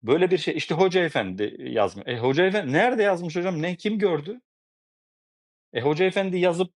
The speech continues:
yazdı diye paylaştıkları mektuplardan birinin akıbeti ortada. Arkasından başka bir tane İngilizce yazı yazdılar, çıkardılar. Anlatabiliyor muyum?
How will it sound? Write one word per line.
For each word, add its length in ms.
yazdı 480
diye 120
paylaştıkları 680
mektuplardan 720
birinin 280
akıbeti 500
ortada. 460
Arkasından 520
başka 260
bir 60
tane 240
İngilizce 360
yazı 220
yazdılar, 360
çıkardılar. 600
Anlatabiliyor 400
muyum? 140